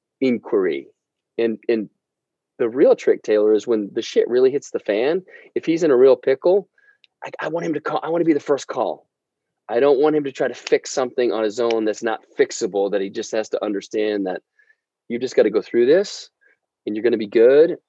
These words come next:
And I love you. And there's no judgment. I was a kid. I did stupid shit. It's all about learning. This is part of your journey.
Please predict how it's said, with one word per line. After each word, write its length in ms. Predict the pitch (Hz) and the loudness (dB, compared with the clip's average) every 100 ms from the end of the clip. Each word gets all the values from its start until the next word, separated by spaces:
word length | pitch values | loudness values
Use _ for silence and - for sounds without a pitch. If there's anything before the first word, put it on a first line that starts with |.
| _ | _
And 120 | 87 | -6
I 40 | 87 | 0
love 260 | 104 131 | 2 2
you. 140 | 151 147 | 2 0
And 60 | |
there's 100 | 95 | 0
no 80 | 98 | -6
judgment. 480 | 120 127 123 135 - | 2 2 2 -2 -4
I 60 | 92 | -8
was 100 | 87 | -10
a 40 | |
kid. 360 | - 120 123 - _ - | -2 0 2 -2 _ -8
I 120 | 92 | -4
did 160 | 120 120 | -4 -6
stupid 320 | - - - | -10 -12 -10
shit. 320 | - 123 - _ _ _ | 2 2 2 _ _ _
It's 120 | - 101 | -6 -2
all 120 | 104 | 2
about 200 | 135 - | 2 2
learning. 360 | 123 123 123 | 2 2 -2
This 80 | - | -4
is 60 | - | -8
part 220 | - 110 | -4 -2
of 60 | 131 | 2
your 240 | 143 120 | 0 0
journey. 560 | 120 127 120 120 117 | 0 0 2 0 -2